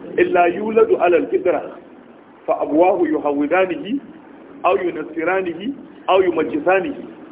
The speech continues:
An gani? Babu wani yaron da ake haihuwa,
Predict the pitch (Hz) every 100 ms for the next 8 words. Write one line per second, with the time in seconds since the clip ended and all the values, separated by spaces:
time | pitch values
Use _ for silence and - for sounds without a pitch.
0 | - - - - - - - - - -
1 | - - - 147 165 190 - - - -
2 | - - - - - 196 - 185 190 190
3 | 196 190 - - - - - 175 196 180
4 | 160 - 165 165 147 175 151 139